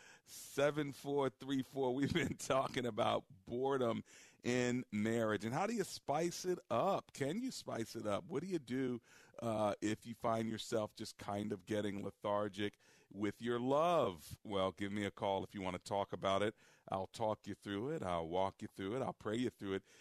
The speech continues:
if you want to. We only have a couple minutes left, so get in where you fit in. My number's eight eight eight, four three two,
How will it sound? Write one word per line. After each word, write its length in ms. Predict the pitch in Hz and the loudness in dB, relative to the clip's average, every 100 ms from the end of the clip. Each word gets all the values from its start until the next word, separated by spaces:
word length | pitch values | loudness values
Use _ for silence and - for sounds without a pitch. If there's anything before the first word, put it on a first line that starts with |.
| - | -12
if 260 | - 98 - | -2 -2 -2
you 80 | 95 | -6
want 320 | 92 113 123 | -2 -2 -4
to. 220 | - 101 90 | -6 -4 -2
We 120 | 92 | -2
only 240 | 98 113 | 0 -2
have 380 | 101 107 104 101 - | 0 2 2 0 -4
a 60 | |
couple 540 | - 110 95 98 92 87 - - - | -6 -4 -2 -2 -4 -4 -12 -20 -6
minutes 400 | 95 92 92 - | -2 0 -2 -2
left, 340 | 90 87 87 | 2 2 0
so 220 | - 90 80 | -6 -8 -6
get 160 | 95 95 | -4 -2
in 380 | 92 92 92 98 - | -2 -2 -4 -6 -10
where 180 | 92 90 | -4 -2
you 160 | 87 82 | -2 -6
fit 320 | - 117 98 | -2 0 2
in. 300 | 90 85 80 - - _ | 2 0 -4 -12 -20 _
My 100 | 92 | -4
number's 420 | 98 98 90 87 - | -2 -2 -4 -8 -4
eight 240 | 101 98 98 | 0 2 2
eight 240 | 92 90 | 2 2
eight, 360 | 101 98 90 - _ _ _ _ _ | 2 2 0 -8 _ _ _ _ _
four 280 | 117 110 107 - - | -4 -2 -4 -6 -8
three 340 | 110 151 185 | -6 -6 -8
two, 460 | - 117 92 82 76 | -8 -6 -4 -6 -10